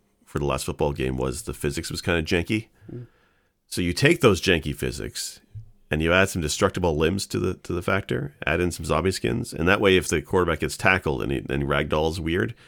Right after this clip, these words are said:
Speaker 1: and the leg flies off, you got a bestseller.
Speaker 2: <laughs> Yes.
Speaker 1: I could totally see them making that jank into a mode. That'd be hilarious.
Speaker 2: That's what they should do with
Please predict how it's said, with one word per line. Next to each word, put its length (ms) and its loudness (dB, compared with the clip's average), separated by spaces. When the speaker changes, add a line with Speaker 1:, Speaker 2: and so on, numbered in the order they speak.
Speaker 1:
and 100 -2
the 60 2
leg 240 0
flies 340 0
off, 320 0
you 140 -2
got 120 2
a 40 4
bestseller. 440 0
Speaker 2:
<laughs> 20 -6
Yes. 360 -2
Speaker 1:
I 100 6
could 160 2
totally 280 6
see 140 2
them 140 6
making 460 2
that 200 2
jank 480 -2
into 300 0
a 40 2
mode. 520 0
That'd 140 -2
be 80 -2
hilarious. 840 -4
Speaker 2:
That's 200 -8
what 80 -10
they 120 -4
should 180 -6
do 180 2
with 260 -2